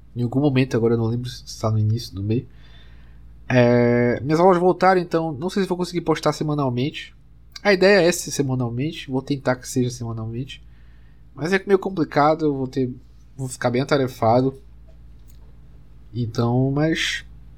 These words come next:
quinzenalmente no máximo, assim, acho que quinzenalmente dá pra fazer. Mas a ideia é manter semanalmente. Enfim, vou, vamos ver o que vai acontecer. Acho que de aviso era isso.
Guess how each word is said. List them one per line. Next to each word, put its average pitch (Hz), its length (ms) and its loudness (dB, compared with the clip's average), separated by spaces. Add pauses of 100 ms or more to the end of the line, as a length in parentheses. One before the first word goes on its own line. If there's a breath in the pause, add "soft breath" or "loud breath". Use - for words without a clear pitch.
(800)
quinzenalmente 208 600 0
no 214 60 -4
máximo, 117 380 -2
assim, 107 160 -4
acho 107 160 -6
que - 120 -20
quinzenalmente 131 560 -4
dá 113 80 -6
pra - 80 -20
fazer. 107 380 -2 (720 soft breath)
Mas 220 120 0
a 208 80 6
ideia 202 160 6
é 208 40 6
manter 202 220 2
semanalmente. 185 720 -4 (320)
Enfim, 233 260 -8
vou, 170 280 -2
vamos 180 240 -6
ver 139 60 4
o 135 40 4
que 135 80 -8
vai 135 80 2
acontecer. - 380 -10 (1500 loud breath)
Acho 262 160 -4
que 254 80 0
de 208 100 4
aviso 170 280 2
era 170 160 4
isso. - 560 -2